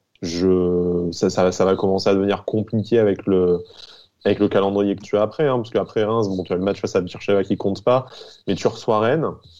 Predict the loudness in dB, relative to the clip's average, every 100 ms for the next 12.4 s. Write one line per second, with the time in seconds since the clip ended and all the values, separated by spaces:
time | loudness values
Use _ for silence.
0 | -20 -18 -4 0 2 2 0 0 0 0
1 | 0 0 0 0 0 -4 -2 -2 0 2
2 | -2 -4 -2 0 0 -2 0 2 4 2
3 | 0 -2 -4 -2 0 2 2 0 -4 _
4 | _ _ -20 -20 -12 -4 0 2 0 0
5 | -4 -6 -4 0 0 0 0 0 -2 -4
6 | -8 -6 -4 -2 -4 -4 -2 0 2 0
7 | 0 0 -2 -2 -4 -6 -8 0 2 2
8 | 0 -14 _ _ -4 0 4 6 6 4
9 | 2 0 0 0 0 0 0 0 -2 -4
10 | -2 0 0 0 -2 -2 0 2 0 0
11 | -4 -8 -4 0 2 4 2 2 2 2
12 | 2 2 2